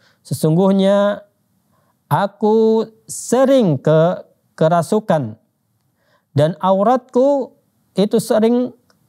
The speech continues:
tersingkap karenanya.'" Karena kalau orang yang kesurupan,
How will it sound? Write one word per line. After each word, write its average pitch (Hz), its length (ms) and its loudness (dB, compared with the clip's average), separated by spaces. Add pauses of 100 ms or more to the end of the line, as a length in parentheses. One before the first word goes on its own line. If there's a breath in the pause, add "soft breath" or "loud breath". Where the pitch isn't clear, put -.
(140)
tersingkap 269 720 -2
karenanya.'" 147 680 0
Karena 156 220 -4
kalau 240 240 -2
orang 247 320 2
yang 226 160 0
kesurupan, 202 880 -2